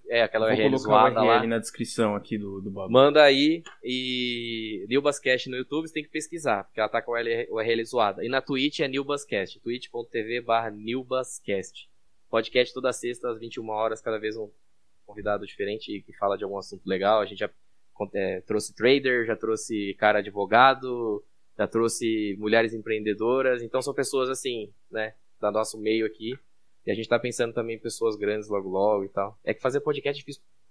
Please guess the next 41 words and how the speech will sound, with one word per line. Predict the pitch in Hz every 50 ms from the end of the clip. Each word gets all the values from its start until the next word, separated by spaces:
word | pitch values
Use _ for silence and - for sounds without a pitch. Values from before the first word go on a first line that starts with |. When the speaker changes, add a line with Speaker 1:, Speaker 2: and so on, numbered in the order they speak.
| - - -
Speaker 1:
pra | - -
caramba, | - 113 120 113 104 95 92
vocês | - - -
Speaker 2:
É. | 120
Speaker 1:
sabem, | 113 104 98 95 98
mano. | 92 98 104 -
Speaker 2:
É, | 117
Speaker 1:
A | 104
galera | 95 104 107 110
acha | 113 - -
que | 123
é | 107
Speaker 2:
é. | 92
Speaker 1:
fácil, | 92 107 123 135 139 - - 113
mano, | 104 95 - - - - _ _ - _ -
mas | 101 104
o | -
trabalho | 123 117 - 117 117 120 120
que | -
os | 123 117
meninos | 123 123 123
tão | 123 120
fazendo | 127 120 120 123 123 123
aí | 123
é | 123 123
da | 131 127 127
hora, | 120 113 110 107 107
mano. | 104 104 101 98 98 101 -
Todo | - 104 101 107
mundo | 110 110 113
que | - -
tiver | 117 113 113
ouvindo | 113 107 104 110 110 113 110
aí, | 110 110 110 117 127 131 - _ _ _ _ _ _ _ _ _ _ _
dá | 98 101 101 101
o | 98 98
like | 98 101 110 110 107 - 98
aí, | 101 107 107
compartilha | 110 98 - 98 92 - - 107 110 110 107
aí, | 101 104 113 117 117 110 110 110 110 - _ _ _ _ _
e, | 104 104 101 98